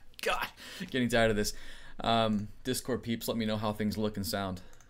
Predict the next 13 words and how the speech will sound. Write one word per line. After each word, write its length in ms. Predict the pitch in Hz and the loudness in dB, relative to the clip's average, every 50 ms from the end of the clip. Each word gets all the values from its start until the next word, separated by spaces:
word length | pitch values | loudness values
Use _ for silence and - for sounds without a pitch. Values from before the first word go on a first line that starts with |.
| - - - | -16 -10 -8
Um, 420 | 110 101 95 95 92 92 90 104 107 - - - - - - - - - - - - - - - - - - - - - - - - - - - - - - - - - - - | -6 -4 -4 -4 -4 -6 -6 -8 -10 -12 -16 -16 -18 -16 -14 -14 -12 -12 -12 -14 -14 -14 -14 -14 -16 -16 -18 -20 -20 -20 -20 -20 -18 -16 -16 -16 -16 -16 -18 -18 -18 -18 -16 -10
you 80 | - | -6
guys 160 | - 131 131 135 | -4 -2 -2 -2
aren't 140 | 139 135 | -2 0
even 240 | 127 120 120 113 110 - - | 0 0 0 -2 -4 -8 -10
talking. 420 | - - 123 135 - 98 87 87 - | -6 -4 -4 -2 -2 -4 -6 -4 -4
Anyways, 400 | - 113 107 98 92 80 - - - - - - - - - - | -2 -2 0 0 0 0 -2 -4 -6 -10 -16 -16 -14 -12 -6 0
so 320 | - - 160 147 - - - - - | 4 6 8 8 8 6 0 -2 0
I'm 120 | 131 135 | 2 2
talking 260 | 127 - 156 156 156 | 4 4 4 4 4
about 200 | 165 147 120 107 | 4 4 4 4
Python 420 | - 117 117 117 113 - 110 104 101 | 4 4 6 6 6 6 4 4 2
because 560 | 104 - - - 156 127 107 - - - | 2 0 4 6 6 6 6 4 2 -2